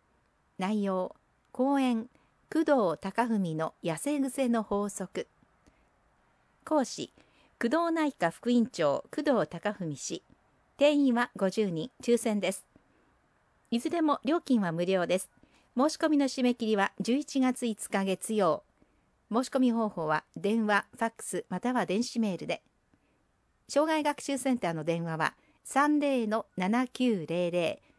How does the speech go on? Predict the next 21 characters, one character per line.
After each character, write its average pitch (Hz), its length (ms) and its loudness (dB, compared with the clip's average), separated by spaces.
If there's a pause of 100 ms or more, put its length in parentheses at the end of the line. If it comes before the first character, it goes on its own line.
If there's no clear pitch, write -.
(160)
フ 302 80 -2
ァ 311 40 0
ッ - 20 -2
ク - 120 -20
ス - 140 -6
は 175 200 0 (120)
三 226 380 0
零 202 240 0
の 180 180 -4 (120)
七 202 340 -2
九 214 300 -2
一 180 340 -6
一。 - 260 -12 (720)
メ 196 120 0
ー 196 40 -2
ル 202 100 -2
ア 190 60 -4
ド 180 80 -6
レ 156 120 -4
ス - 120 -10
は、 156 200 0